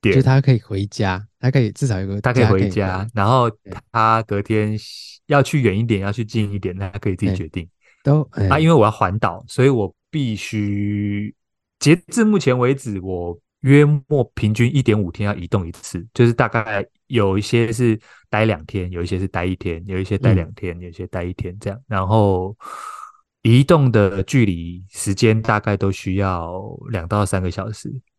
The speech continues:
Speaker 2: 嗯，嗯，嗯。
Speaker 1: 对，蛮长的。他就顺便在上面工作啦，只是说这种工作方式蛮动荡的啦。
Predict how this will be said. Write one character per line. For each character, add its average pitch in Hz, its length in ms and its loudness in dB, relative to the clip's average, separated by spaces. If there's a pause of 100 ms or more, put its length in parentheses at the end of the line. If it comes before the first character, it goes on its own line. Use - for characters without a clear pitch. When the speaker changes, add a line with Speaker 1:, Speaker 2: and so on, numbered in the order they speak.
(460)
Speaker 2:
嗯， 113 280 6
嗯， 98 180 0
嗯。 92 240 -4 (520)
Speaker 1:
对， 87 140 -4
蛮 87 320 -6
长 90 240 -6
的。 131 200 -10
他 147 120 2
就 175 80 6
顺 165 160 4
便 151 100 2
在 151 80 2
上 143 160 2
面 135 140 0
工 113 180 0
作 110 180 2
啦， 90 180 -6
只 113 300 0
是 135 120 -10
说 123 420 2 (600)
这 160 100 0
种 113 220 -2
工 113 160 -2
作 123 120 0
方 107 160 -4
式 107 120 -8
蛮 90 180 -8
动 87 220 0
荡 87 180 0 (220)
的 - 80 -20
啦。 135 180 -14